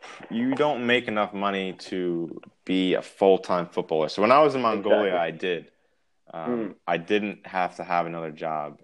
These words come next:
Speaker 1: and you have so much free time. Um,
Speaker 2: Yeah.
Speaker 1: but now, uh, here in Germany,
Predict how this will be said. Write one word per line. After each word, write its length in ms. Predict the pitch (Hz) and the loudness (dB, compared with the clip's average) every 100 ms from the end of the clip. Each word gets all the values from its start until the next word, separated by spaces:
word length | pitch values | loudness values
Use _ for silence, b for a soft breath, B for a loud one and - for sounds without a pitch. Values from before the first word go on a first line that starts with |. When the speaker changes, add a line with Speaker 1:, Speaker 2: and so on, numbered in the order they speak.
| - | -18
Speaker 1:
and 160 | 85 | -12
you 60 | 80 | -6
have 180 | 85 80 | -6 -6
so 340 | - - 101 | -10 -2 0
much 160 | 87 82 | 0 -4
free 220 | - 80 | -4 -4
time. 400 | - 80 76 76 _ _ _ _ - | -4 -8 -8 -14 _ _ _ _ -10
Um, 240 | 78 78 113 | -6 -2 0
Speaker 2:
Yeah. 180 | - - _ _ _ _ _ _ - | 0 -2 _ _ _ _ _ _ 0
Speaker 1:
but 120 | 95 | 2
now, 500 | 101 123 151 151 135 | 6 6 6 6 4
uh, 360 | - 98 95 | 0 0 0
here 540 | 92 - 127 127 127 131 | 0 -6 -6 -4 -6 -8
in 260 | 117 98 | -12 -14
Germany, 720 | 90 113 131 127 104 92 92 | -8 -6 -6 -6 -8 -8 -8